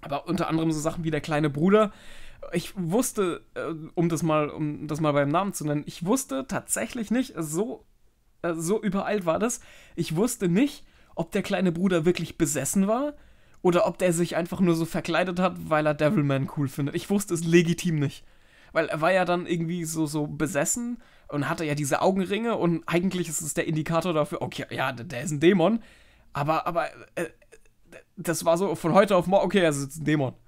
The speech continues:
So, äh, w-, w-, w-, wo, wo kam das her? Was? Ist er jetzt wirklich ein Dämon? Wird das irgendwie erklärt? Und, und den Eltern fällt nichts auf, obwohl der Charakter praktisch eins, äh, also nicht mehr aussieht wie davor. Bei Akira ist jedem aufgefallen, so, „Oh, du siehst so anders aus“, aber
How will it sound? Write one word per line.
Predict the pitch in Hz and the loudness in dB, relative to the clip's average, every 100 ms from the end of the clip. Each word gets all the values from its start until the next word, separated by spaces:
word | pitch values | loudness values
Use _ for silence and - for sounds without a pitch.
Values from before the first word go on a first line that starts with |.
| _ _ | _ _
So, | - | -14
äh, | 143 120 156 | -10 -6 -2
w-, | 147 - | -2 -2
w-, | 160 - 147 151 | -6 -8 -6 -6
w-, | 143 151 139 175 190 175 | -6 -10 -12 -14 -12 -4
wo, | 147 151 | 0 0
wo | 131 | 0
kam | - 156 | 0 2
das | 147 143 | 2 2
her? | 180 175 | 2 4
Was? | 156 - | 4 2
Ist | 160 208 | 0 -2
er | |
jetzt | 123 180 | -2 0
wirklich | 175 269 | 0 2
ein | 233 | 0
Dämon? | 233 262 294 175 | 0 2 2 0
Wird | 147 | -2
das | 143 | -2
irgendwie | 160 151 | -4 -4
erklärt? | - - 131 240 - - - - | -6 -6 -2 -2 -2 -12 -20 -8
Und, | - 180 | 0 2
und | 165 143 | 0 0
den | 160 | 0
Eltern | 156 139 214 220 | 2 2 2 2
fällt | 220 160 | -2 -2
nichts | 180 - | -2 0
auf, | - 220 | 2 2
obwohl | 196 160 185 175 | 2 0 2 2
der | 147 143 _ _ | -2 -6 _ _
Charakter | - 135 147 170 | -6 -6 -2 -4
praktisch | 165 160 - 160 - | -2 -6 -6 -6 -4
eins, | - 175 - - - 117 - | -2 -2 -2 -6 -10 -14 -6
äh, | 147 | -4
also | 120 139 151 | -4 -4 0
nicht | 196 151 151 190 226 | 0 0 2 2 2
mehr | 196 160 156 139 - | 0 -2 -4 -10 -8
aussieht | - 175 - 156 | -2 0 -2 -2
wie | |
davor. | 151 135 - 170 240 - - - | 0 0 2 2 2 -4 -20 -4
Bei | 151 - | -2 0
Akira | 127 151 - 180 | -2 -2 0 2
ist | 165 156 | 2 0
jedem | 156 190 | 0 0
aufgefallen, | - 196 - 175 - 165 | -2 -6 -4 -6 -4 -4
so, | 156 | -4
„Oh, | - | -2
du | 208 | -2
siehst | 170 165 - | -2 -4 -2
so | |
anders | - 196 - - | 0 0 0 -2
aus“, | - 196 190 | -2 -2 -2
aber | 151 147 | 0 0